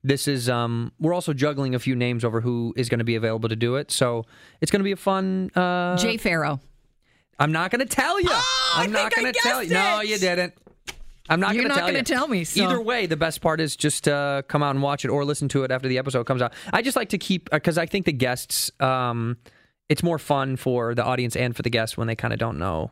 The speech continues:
Speaker 2: Okay, well, I'm gonna listen
Speaker 1: Yeah,
Speaker 2: to it, so
Speaker 1: yeah.
Speaker 2: I'm looking forward
Speaker 1: Please.
Speaker 2: to seeing,
Speaker 1: Thank
Speaker 2: uh,
Speaker 1: you.
Speaker 2: my guess is right. Um, I have no
Speaker 1: <laughs>
Speaker 2: insider information.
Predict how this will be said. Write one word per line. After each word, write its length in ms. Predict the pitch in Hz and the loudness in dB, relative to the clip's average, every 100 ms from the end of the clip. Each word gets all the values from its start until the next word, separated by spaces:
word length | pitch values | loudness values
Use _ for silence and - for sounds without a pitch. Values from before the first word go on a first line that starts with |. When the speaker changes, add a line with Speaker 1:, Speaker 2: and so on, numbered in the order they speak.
| - | -4
Speaker 2:
Okay, 200 | 196 196 | -2 0
well, 120 | 160 - | -2 0
I'm 80 | 180 | 0
gonna 140 | 170 | 0
listen 220 | 160 - | -2 -2
Speaker 1:
Yeah, 20 | 151 | -2
Speaker 2:
to 160 | 143 131 | -2 -4
it, 80 | 135 | -2
so 40 | |
Speaker 1:
yeah. 100 | - | -2
Speaker 2:
I'm 120 | 147 156 | 0 -2
looking 260 | 160 160 | -2 -2
forward 180 | 156 151 | 0 0
Speaker 1:
Please. 200 | 135 120 | 0 0
Speaker 2:
to 40 | |
seeing, 220 | 165 156 151 | -2 -2 -2
Speaker 1:
Thank 240 | 123 143 | 0 0
Speaker 2:
uh, 20 | |
Speaker 1:
you. 120 | 147 | -2
Speaker 2:
my 400 | 165 151 139 143 | -2 -2 -2 -4
guess 300 | 139 151 156 | -4 -4 -4
is 160 | - 139 | -6 -4
right. 340 | 151 147 143 - - - _ _ - | -2 -2 -4 -8 -20 -20 _ _ 0
Um, 340 | 165 165 160 - 151 135 139 | 0 0 -2 0 0 2 0
I 80 | |
have 240 | - 254 233 | 2 0 0
no 160 | 233 226 | 0 0
Speaker 1:
<laughs> 80 | |
Speaker 2:
insider 380 | 202 - 185 170 | 0 0 0 0
information. 580 | 165 175 160 165 - 156 | 0 0 0 0 0 -2